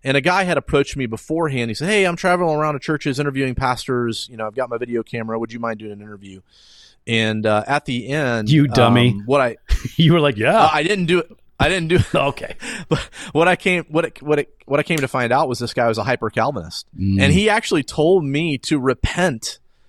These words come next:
Speaker 1: of calling people to repent. <laughs>
Speaker 2: So embarrassing,
Speaker 1: And I
Speaker 2: man.
Speaker 1: was like,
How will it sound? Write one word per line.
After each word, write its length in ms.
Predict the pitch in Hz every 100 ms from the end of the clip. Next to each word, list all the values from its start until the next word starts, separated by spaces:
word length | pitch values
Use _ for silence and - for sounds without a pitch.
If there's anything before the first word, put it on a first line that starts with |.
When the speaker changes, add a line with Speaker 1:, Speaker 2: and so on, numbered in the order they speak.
| -
Speaker 1:
of 160 | 131 120
calling 460 | - 143 170 156
people 560 | 120 120 - 117 113 113 _ _ _ _
to 160 | - 147
repent. 480 | 147 208 233 - -
<laughs> 40 | - - 427 440 427 415 403 - 480 - - 440 -
Speaker 2:
So 380 | - - - -
embarrassing, 580 | - - - - 185 165
Speaker 1:
And 100 | 170
I 40 |
Speaker 2:
man. 80 | 175
Speaker 1:
was 140 | 165
like, 340 | 160 147 139